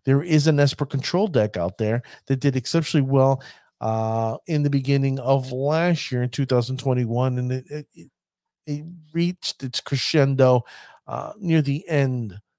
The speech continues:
of spring. Now, Riveter's Charm, I think it's an amazing card, especially if you're playing Jund. Uh, uh, yeah, if you're playing Jund, why not? Why would you not wanna play this?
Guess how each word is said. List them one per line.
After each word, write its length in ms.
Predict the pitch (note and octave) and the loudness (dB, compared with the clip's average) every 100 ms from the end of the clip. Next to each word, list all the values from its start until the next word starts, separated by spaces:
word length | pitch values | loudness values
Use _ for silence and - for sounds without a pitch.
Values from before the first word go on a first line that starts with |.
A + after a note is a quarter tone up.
| _ _ _ _ _ - | _ _ _ _ _ -6
of 180 | A#2+ | -4
spring. 680 | A2 - - C3 A2+ F#2 D2+ - _ _ _ _ _ _ _ _ _ _ _ _ _ _ | -4 -6 0 2 2 -2 -10 -20 _ _ _ _ _ _ _ _ _ _ _ _ _ _
Now, 260 | B2 A2+ G2 | -4 -2 2
Riveter's 500 | C3+ F#3 D3+ G#2 - | 4 4 2 -2 -4
Charm, 420 | F#2 D2+ C2+ A#1 _ _ _ _ - | -6 -8 -10 -16 _ _ _ _ 0
I 120 | C#3+ | 2
think 140 | B2+ | 2
it's 100 | G#2+ | -2
an 80 | A#2 | -2
amazing 440 | A2+ A#2+ A#2+ G#2+ F2+ | 0 2 0 -4 -8
card, 360 | E2 A#1 B1 _ _ _ _ | -12 -12 -18 _ _ _ _
especially 500 | B2 B2 C#3+ C3+ D3 | -4 0 2 2 2
if 100 | B2 | 0
you're 120 | C3 C#3 - | 0 -2 2
playing 380 | D#3 C#3+ C3 A#2+ | 4 4 4 0
Jund. 500 | - A#2+ D#3+ F#3+ D#3+ _ | 0 2 0 -2 -8 _
Uh, 180 | C3 C#3 C#3+ | 0 0 0
uh, 320 | B2+ B2 A#2+ | 2 2 0
yeah, 280 | F3+ G3+ C3 G2 | -2 0 0 -2
if 240 | B2+ A#2+ | -6 -2
you're 80 | A#2+ | 0
playing 240 | B2+ C3 | 2 2
Jund, 240 | B2+ D3+ F3+ _ _ _ _ _ - | 4 2 2 _ _ _ _ _ -4
why 200 | A#2 C3+ | 0 2
not? 300 | D#3+ C3 D#2 | 2 0 0
Why 140 | B2+ | 2
would 380 | B2 B2 D3+ C#3 | 2 2 2 2
you 180 | B2 A#2 | -2 0
not 400 | A#2+ B2+ C#3 - - | 0 0 0 -4 -4
wanna 180 | A#2+ G#2 | -2 -2
play 200 | A#2+ D3 | -2 -2
this? 280 | G2 - | -4 -12